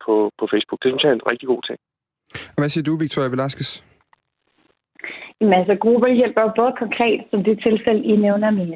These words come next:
Speaker 3: Rikke, i forhold til, til fødselsdage, og når, når det er svært økonomisk. Men jeg ved også, at mange, der er de, øh, problemer med ensomhed, frustrationer over,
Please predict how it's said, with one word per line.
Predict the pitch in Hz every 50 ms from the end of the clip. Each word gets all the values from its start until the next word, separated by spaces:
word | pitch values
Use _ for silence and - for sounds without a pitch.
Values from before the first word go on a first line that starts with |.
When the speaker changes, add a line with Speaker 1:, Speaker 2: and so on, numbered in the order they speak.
| -
Speaker 3:
Rikke, | 185 185 190 202 220
i | 202 -
forhold | - 202 208 202 214 202 175 175 - -
til, | - 175 165 160 156 _ -
til | 190 175 -
fødselsdage, | 233 226 220 247 240 - - 226 202 202 196 196 190 -
og | - 160 - - - - - - - - -
når, | - 214 202 190 185 190
når | 196 190
det | 180 190
er | 202 196 - -
svært | 226 220 202 226
økonomisk. | 226 208 - 226 226 226 220 302 294 214 214 - - - - - - - - -
Men | - 208 208
jeg | 208
ved | 196 214 196 190
også, | 196 208 -
at | 254 233
mange, | 214 196 185 190 208 233 247 247 -
der | 233 220 214
er | 208
de, | 190 202 202 190 180 170 165
øh, | 165 160 156 - - _ _ - -
problemer | - 175 - 220 220 - 190 190
med | 190 165 143 135 - -
ensomhed, | - 208 233 233 233 254 220 202 220 226 196 175 - - -
frustrationer | 202 196 - - 185 - - 226 208 208 202
over, | 190 180 175 185 190